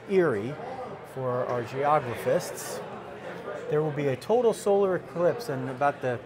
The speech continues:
two to three o'clock into maybe the four o'clock hour on April eighth, a Monday. So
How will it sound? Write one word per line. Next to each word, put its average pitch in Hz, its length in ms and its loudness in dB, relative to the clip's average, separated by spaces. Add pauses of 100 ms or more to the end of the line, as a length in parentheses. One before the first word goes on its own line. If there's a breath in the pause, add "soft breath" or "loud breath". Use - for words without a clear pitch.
(340 loud breath)
two 220 300 0
to 175 120 -6
three 175 320 2
o'clock 156 480 4 (360)
into 151 260 -6
maybe 147 300 0
the 131 100 2
four 175 300 4
o'clock 147 360 2
hour 127 360 4
on 120 200 -4 (100)
April 160 380 2
eighth, 143 240 0
a 131 80 -4
Monday. 123 600 2 (600)
So 127 400 -2